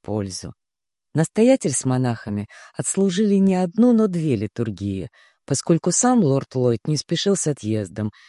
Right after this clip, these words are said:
погрузившись в молитвенные правила, пост и подготовку к таинствам. Хотя сэр Джон и не изменил своей молчаливости, Сабир услышал как-то,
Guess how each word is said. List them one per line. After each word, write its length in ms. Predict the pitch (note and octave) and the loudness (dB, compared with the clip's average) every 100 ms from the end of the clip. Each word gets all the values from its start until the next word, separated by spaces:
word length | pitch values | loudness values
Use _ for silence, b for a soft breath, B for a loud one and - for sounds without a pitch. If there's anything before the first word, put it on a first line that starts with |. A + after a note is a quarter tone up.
| b - | b -6
погрузившись 720 | B2 D#3 E3 A#3 - F#3+ - | 0 2 2 2 2 -2 -2
в 40 | |
молитвенные 640 | D3 D3 E3 - D3 D3 D3 | 0 0 0 -2 -2 -2 -4
правила, 600 | - D#3+ D3 G2 E2+ D2 B B _ | -4 -2 -2 -4 -8 -12 B B _
пост 400 | F#3+ A3 - - | 2 2 0 -8
и 100 | C#3+ | -8
подготовку 680 | - B2 C3 B2 D#3+ - C3+ | -6 -4 -4 -4 -6 -8 -12
к 80 | - | -10
таинствам. 760 | G#2 F#2+ F2+ D#2+ - E2 - - _ _ _ _ _ _ | -10 -8 -8 -10 -10 -10 -12 -14 _ _ _ _ _ _
Хотя 360 | C3 C#3 G#3 | -6 0 0
сэр 300 | F#3 F3 E3+ | 0 0 0
Джон 360 | C3+ B2 F#3 F#3+ | 0 0 2 0
и 200 | - D3 | -2 -2
не 220 | C3+ B2 | 0 0
изменил 480 | F#2 G#2 A2 E3+ A3 | -2 -2 0 0 0
своей 400 | - B2+ B2+ A#2+ | -2 -2 0 0
молчаливости, 1000 | A2 A2+ - A#2 A#2 G#2+ F2 - - D#2+ - _ _ _ _ _ | -2 -4 -6 -4 -2 -4 -6 -12 -14 -14 -16 _ _ _ _ _
Сабир 420 | - F3 A3 C4+ | -2 0 2 2
услышал 560 | A#3+ A#3 C4+ - D#3 C3+ | 0 0 0 0 -2 -2
как-то, 440 | B2+ B2+ - A2+ | -6 -8 -8 -8